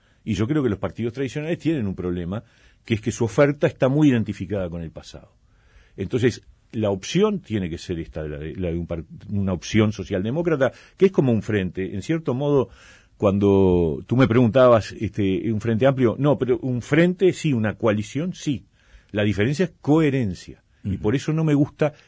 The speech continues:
Speaker 1: el todos contra el fa, porque yo reconozco que entre la oposición no hay una oposición, hay oposiciones. Para empezar, hay una oposición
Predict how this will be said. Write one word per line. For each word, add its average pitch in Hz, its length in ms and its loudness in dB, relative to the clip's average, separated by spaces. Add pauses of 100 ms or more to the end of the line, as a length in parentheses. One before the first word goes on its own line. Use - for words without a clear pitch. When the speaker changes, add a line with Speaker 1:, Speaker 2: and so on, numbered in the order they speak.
Speaker 1:
el 95 160 -4
todos 120 200 0
contra 92 260 -8
el 90 60 -6
fa, 165 300 -6 (360)
porque 92 220 -2
yo 127 140 2
reconozco 117 560 -2
que 85 280 -8
entre 90 520 -8 (120)
la 98 180 -4
oposición 92 680 -6
no 123 120 0
hay 151 160 2
una 92 200 -2
oposición, 85 560 -6
hay 135 100 -6
oposiciones. 101 960 -10 (480)
Para 101 100 -4
empezar, 110 280 0
hay 160 60 2
una 104 140 0
oposición 104 560 -4